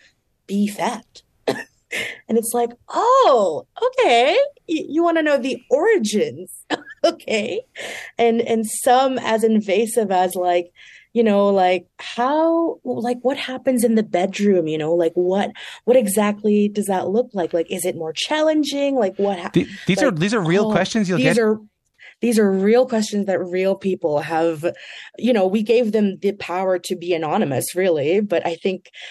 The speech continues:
Speaker 1: when you, when you have that power, like, it's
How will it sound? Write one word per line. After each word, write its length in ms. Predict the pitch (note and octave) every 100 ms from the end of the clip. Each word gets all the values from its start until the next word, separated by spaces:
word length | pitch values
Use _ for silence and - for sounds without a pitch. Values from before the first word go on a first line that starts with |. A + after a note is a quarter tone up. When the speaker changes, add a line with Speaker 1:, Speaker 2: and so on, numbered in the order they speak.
| - _
Speaker 1:
when 380 | F#3 F3+ G3+ G#3+
you, 200 | A3+ - _ _ -
when 140 | G3+
you 100 | G3
have 340 | E3+ F#3 A3+
that 200 | F#3+ D#3
power, 420 | - G3 G#3 E3 D#3
like, 240 | D3+ D#3 _ _ _ _ _ -
it's 220 | G#3+ -